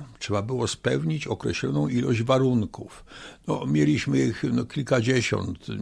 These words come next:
czterdzieści, pięćdziesiąt. I ja zaproponowałem premierom Czech i Węgier,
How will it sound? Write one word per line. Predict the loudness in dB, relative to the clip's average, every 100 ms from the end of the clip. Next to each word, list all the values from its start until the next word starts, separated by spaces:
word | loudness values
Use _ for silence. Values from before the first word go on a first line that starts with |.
| -8 -12 -14
czterdzieści, | -4 -2 0 2 0 0 -4
pięćdziesiąt. | -2 -2 0 0 0 -4 -4
I | -6 -2
ja | 4 4 4 0 0
zaproponowałem | -2 2 -2 2 2 4 6 6 6 0 -2 0 -2 -4 -20 -20 -20 -20 -20 -20 -20 -6
premierom | 2 4 6 6 6 4 2 2
Czech | 4 4 0 -14 -18 -20 -20 -20 -2
i | 2 2 2 -2 -6 -2
Węgier, | 4 4 4 0 0 0 -2